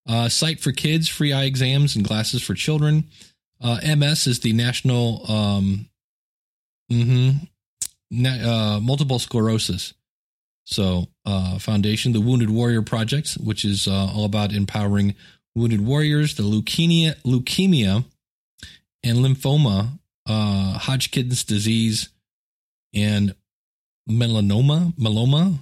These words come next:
myeloma, myeloma. No, that's not it. Uh, Saint Jude's Children Research, uh, the American Diabetes Association, a lot, if you get the idea here.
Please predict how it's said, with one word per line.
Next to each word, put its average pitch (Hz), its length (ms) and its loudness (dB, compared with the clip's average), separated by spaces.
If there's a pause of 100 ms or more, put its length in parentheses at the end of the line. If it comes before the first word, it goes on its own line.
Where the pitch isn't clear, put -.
(360)
myeloma, 123 640 0 (840)
myeloma. 143 1160 2
No, 113 280 2
that's 107 240 -6
not 95 120 2
it. 92 200 -2 (380)
Uh, 127 160 0
Saint 160 260 0
Jude's 151 280 2
Children 139 320 0
Research, 165 580 0 (720)
uh, 123 140 -2
the 131 80 0
American 143 320 2
Diabetes 135 680 0 (320)
Association, 147 680 0
a 131 100 -2
lot, 135 320 -2 (160)
if 123 140 -4
you 127 60 0
get 123 120 -2
the 113 80 -2
idea 104 320 0
here. 101 240 -2